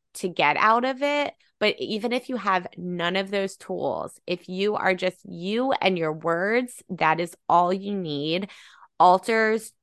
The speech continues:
do not need to be these elaborate Instagram looking beauties. You can have the most basic things there.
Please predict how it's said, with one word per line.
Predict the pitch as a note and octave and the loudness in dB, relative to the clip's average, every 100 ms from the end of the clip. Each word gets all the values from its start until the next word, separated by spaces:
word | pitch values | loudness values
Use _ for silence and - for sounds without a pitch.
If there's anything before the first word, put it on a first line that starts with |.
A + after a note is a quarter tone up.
| _ | _
do | - G#3 | -4 0
not | F#3+ F#3 | 2 2
need | - G#3+ | 2 -2
to | A#3 | -2
be | G3+ G3+ | -2 0
these | G#3 G3+ | 0 0
elaborate | G3 F3 E3 E3+ F#3 F#3+ - | 0 2 4 4 4 2 0
Instagram | F3 - G3 F#3+ F#3 F3+ | -6 -6 -2 0 0 -2
looking | F3+ - F#3 F3+ F3 - _ - | -6 -4 -4 -4 -6 -8 _ -20
beauties. | E3+ F3 F3+ F3+ F3+ F#3 F#3 F#3+ - _ _ _ | -12 -4 -4 -2 -2 2 2 -2 -10 _ _ _
You | - F#3+ | -4 -4
can | - G3+ | -2 -4
have | F#3+ F#3 F3+ F3 - _ _ _ _ _ _ | 2 2 2 0 -8 _ _ _ _ _ _
the | F#3+ G3 | -2 0
most | F#3+ F#3 F#3 - - | 4 2 2 -2 -4
basic | E3+ F#3 - G#3 - | -2 -2 -4 -4 -4
things | F#3+ F3 F3+ F#3+ - | -6 -4 -4 -6 -2
there. | A#3+ B3+ C4 C4+ C4+ | 2 2 2 2 0